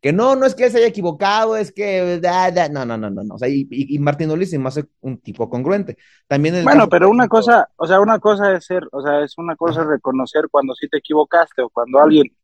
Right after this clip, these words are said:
Speaker 2: hace algo diferente a lo que tú vienes tirándole, a que, o sea, a que a pesar de que alguien haga algo bien, le sigas tirando mierda, ¿no?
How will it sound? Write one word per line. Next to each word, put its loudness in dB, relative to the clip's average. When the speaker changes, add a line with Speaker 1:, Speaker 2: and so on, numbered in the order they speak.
Speaker 2:
hace 0
algo 2
diferente -4
a -8
lo -12
que -18
tú -16
vienes -2
tirándole, -4
a 0
que, 2
o 2
sea, 4
a 0
que 0
a 4
pesar 0
de 2
que -2
alguien 4
haga 2
algo 2
bien, 0
le -2
sigas -8
tirando -2
mierda, 2
¿no? -8